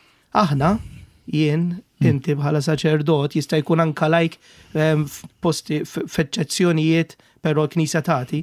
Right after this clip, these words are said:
Speaker 1: Min jippresjedi jew jiċċelebra żwieġ, aħna fil-verità, aħna biss xhieda. Qed nassistu. Jiena ddejjaqni l-kelma meta ngħidu, "Ħanżewweġ il-lejla", jew "Ħa-,
Speaker 2: Mm.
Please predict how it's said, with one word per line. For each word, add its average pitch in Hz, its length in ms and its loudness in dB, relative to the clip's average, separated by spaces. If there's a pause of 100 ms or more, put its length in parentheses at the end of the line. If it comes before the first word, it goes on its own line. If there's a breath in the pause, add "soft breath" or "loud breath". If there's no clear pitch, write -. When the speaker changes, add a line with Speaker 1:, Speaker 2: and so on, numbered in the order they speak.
(600 soft breath)
Speaker 1:
Min 269 320 6
jippresjedi 220 880 4
jew 202 80 6
jiċċelebra 185 720 4
żwieġ, 147 520 -2 (340)
aħna 185 200 4
fil-verità, 175 640 0
aħna 160 200 0
biss 156 200 -2
xhieda. 127 380 -4 (1000)
Qed 156 240 0
nassistu. - 560 0 (240)
Jiena 160 240 0
ddejjaqni 151 400 -2
l-kelma 139 320 -2
meta 139 80 -4
ngħidu, 135 320 0 (560 soft breath)
"Ħanżewweġ 165 720 4
il-lejla", 127 400 -2
jew 147 220 0
"Ħa-, 151 320 2
Speaker 2:
Mm. 101 80 0